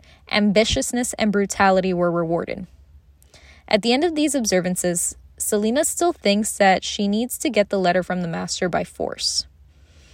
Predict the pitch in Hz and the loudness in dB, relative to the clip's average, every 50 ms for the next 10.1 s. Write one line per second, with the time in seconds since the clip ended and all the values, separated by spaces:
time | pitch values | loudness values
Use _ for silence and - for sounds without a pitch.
0 | - - - - - - - - 220 226 220 226 240 240 285 277 - - 320 311 | -20 -20 -20 -20 -20 -14 -4 0 2 4 6 6 6 6 4 4 2 0 0 0
1 | 277 262 262 247 233 214 208 202 202 190 190 185 180 185 202 208 202 180 202 196 | 2 2 2 2 2 0 0 0 0 2 2 2 4 4 2 0 0 0 0 0
2 | 202 220 247 269 - 269 - - - 190 185 180 175 175 170 180 165 - 185 180 | 2 2 0 0 0 -2 -2 0 2 2 4 4 2 0 -2 -2 0 2 2 2
3 | - - 196 190 - - - 202 185 170 180 175 175 170 185 - - - - 196 | 2 0 -2 -4 -4 -4 -2 -2 -2 0 0 0 0 -2 -4 -6 -8 -8 -6 -6
4 | 175 180 226 294 285 220 180 175 185 - - - - - - - - _ - 214 | -4 -4 -2 -2 -2 -2 -2 -2 -4 -6 -8 -10 -12 -18 -20 -20 -10 _ -4 -2
5 | - - 233 226 - - 262 277 320 349 349 330 - 285 233 220 208 208 202 196 | -2 -2 -2 -2 0 2 2 2 2 0 -4 -4 -4 -2 0 2 2 4 4 4
6 | 196 196 - - 185 - - - 208 190 190 190 214 269 285 277 277 285 277 - | 2 2 0 -2 -2 -2 -2 -4 -2 0 0 0 0 0 0 -2 -4 -6 -8 -10
7 | - - - 208 190 185 180 - 185 190 196 214 - - 226 214 208 208 220 - | -8 -2 2 4 4 4 4 2 0 2 2 0 0 -2 -2 -2 -2 -4 -6 -8
8 | - - - - - 208 196 196 - 233 240 - - 233 226 - - - - 196 | -14 -14 -8 0 2 4 4 4 2 0 0 0 -2 -4 -4 -4 -6 -6 -6 -4
9 | - - 185 185 - - 180 175 208 262 302 294 254 196 160 165 175 185 - - | 0 0 0 0 0 -2 -2 0 0 0 0 0 0 0 -2 -2 -4 -4 -6 -6
10 | - | -8